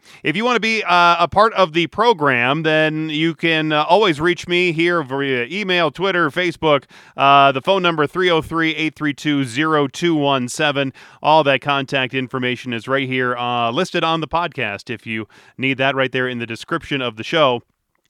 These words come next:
I'd love to hear from you, and we, uh, he-, heard from a couple people about, uh, my comments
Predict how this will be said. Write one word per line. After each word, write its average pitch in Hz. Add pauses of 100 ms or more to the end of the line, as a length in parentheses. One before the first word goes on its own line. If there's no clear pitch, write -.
(220)
I'd 165
love 175
to 143
hear 170
from 135
you, 135
and 135
we, 139
uh, 139
he-, 143
heard 185
from 147
a -
couple 185
people 127
about, 131 (300)
uh, 131
my 131
comments 147